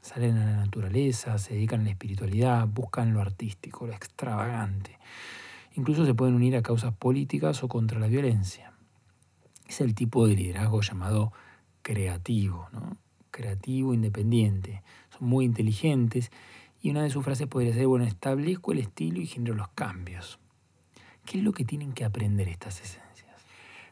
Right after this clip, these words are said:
Deben aprender a focalizarse en un ideal de vida y a centrarse físicamente, por ejemplo, practicando bioenergía o danza.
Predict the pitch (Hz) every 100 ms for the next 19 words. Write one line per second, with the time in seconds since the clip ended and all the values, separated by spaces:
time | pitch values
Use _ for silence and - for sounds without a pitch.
0 | - 151 143 127 120 123 127 - 117 113
1 | 104 - 127 117 120 120 113 110 117 123
2 | 127 156 - 117 110 110 104 98 95 -
3 | - - 117 107 117 107 123 117 127 104
4 | 113 117 110 101 95 90 101 117 113 143
5 | 135 139 - 110 117 113 110 107 101 101
6 | 101 98 139 131 131 123 113 107 104 92
7 | 87 -